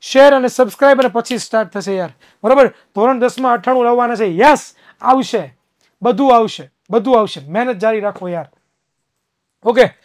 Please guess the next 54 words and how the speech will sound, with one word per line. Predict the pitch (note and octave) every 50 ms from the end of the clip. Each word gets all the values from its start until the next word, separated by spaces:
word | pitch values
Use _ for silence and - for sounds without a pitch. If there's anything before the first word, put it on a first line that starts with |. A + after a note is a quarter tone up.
| _ _ _ -
let's | G3 C4+ C#4+ G3
start. | - - - C4+ C#4 D4 C#4+ - C4 _ _ _ _ _ G#3
વિદ્યાર્થી | A3+ G3+ C#4+ D4 D4 C#4+
મિત્રો, | C#4 C#4+ A#3 C#4 D4 D4+ D4+ C#4+ - _ _ _ _ _ -
એમ | A#3 C4+ C#4+
સી | A3+ G#3+ D4+ C#4+
ક્યુ, | A3+ C4 A3+ D3 - _ _ _ -
એમ | G#3+ A#3+ C#4
સી | A#3+ - D4+ B3+
ક્યુ | B3+ D4
કરવા | A3 C#4 C4+ C#4 C#4+ C#4
બહુ | C#4+ C#4+ C4+
જરૂરી | G3+ A#3+ C4+ C#4 C#4 C#4 C#4
છે. | F#3+ - G3 D3 - _ _ _ _
તો | C4
પહેલા | B3 - B3 B3+ C4+ D4 D4 C#4+
એમ | C#4 C#4
સી | - - D4 B3
ક્યુ, | A#3 D4
પહેલો | C4+ - C4 C4+ C#4 C#4+
એમ | C#4+ C#4
સી | A#3 - C#4
ક્યુ | B3+ C#4+
તમારી | - C4+ C4 C#4 C#4 C#4
સમક્ષ | - C4+ C4+ C4+ - - A3
રજૂ | A#3 A3 C#4 C#4
કરું | A#3+ C4+ C4+ C#4+ -
છું. | - C#4 C#4 - _ _ _ _ -
શું | - - D#4 D#4+ D#4 C4
છે? | F3+ G#3+ D3+ C3 C3+ _ _ _ _ -
તો | C4
કે | A#3 C#4+ C#4
જે | D4+ D4
જગ્યા | G3+ A#3 G#3 G#3 C#4 D4+ D4+
રોકે | D4 D4 C#4+ - D4+ D4 A3
છે | G#3 A3 D#3 C3+ _ _ _ _ _ _
અને | - - C4+
દળ | G#3 F#3 C4 C#4+ D4
ધરાવે | C#4 G3+ B3+ C4+ C#4+ C#4 C#4 C#4
છે | G3+ G#3+ F#3+
તેને | C#3 - _ - B3+ C#4 C4+
શું | - D4 D#4 B3
કહેવાય? | C#4+ C#4 C4+ A#3 D#3 - _ _ _ _ _ _ _ _ _ -
જે | B3 -
જગ્યા | F3 F#3 G3+ G3 B3 D4+ D#4
રોકે | D4 D4 C#4+ G#3+ C#4
અને | C#4 C#4 C#4 C4
જે | C#4 C#4+
દળ | G#3 G3 C#4 D4 D4
ધરાવે | C4+ A3+ C4+ C4+ B3+ A#3+ G#3+ F3
તેને | - - B3 C4+ C#4+
શું | C4 - C#4+ C#4
કહેવામાં | A3 C#4 C#4+ C#4+ C#4 C#4+ C#4+
આવે? | C#4+ C#4+ C#4